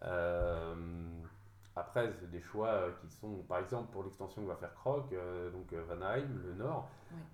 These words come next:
Speaker 1: euh, le contenu était évident puisqu'il est guidé par les nouvelles. Enfin, il nous faut, euh, deux, des géants, il nous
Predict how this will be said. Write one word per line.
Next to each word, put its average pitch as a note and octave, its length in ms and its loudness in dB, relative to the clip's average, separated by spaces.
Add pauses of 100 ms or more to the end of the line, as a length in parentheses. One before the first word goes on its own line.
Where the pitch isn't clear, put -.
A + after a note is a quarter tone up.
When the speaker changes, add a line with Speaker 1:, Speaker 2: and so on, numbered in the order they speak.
(100)
Speaker 1:
euh, F2+ 520 4 (1300)
le F#2+ 80 -6
contenu A2 500 0
était F#2+ 180 2
évident G#2 360 2
puisqu'il B2+ 260 -6
est G2 60 -4
guidé G2 240 -2
par G2 100 4
les F#2 100 0
nouvelles. A2 440 6
Enfin, F2 100 -8
il F2+ 60 -6
nous F2 60 -10
faut, F2+ 280 -4
euh, E2 380 -2
deux, F#2 320 0
des E2+ 180 -6
géants, G2 560 -2
il F#2+ 80 -2
nous F2 80 -8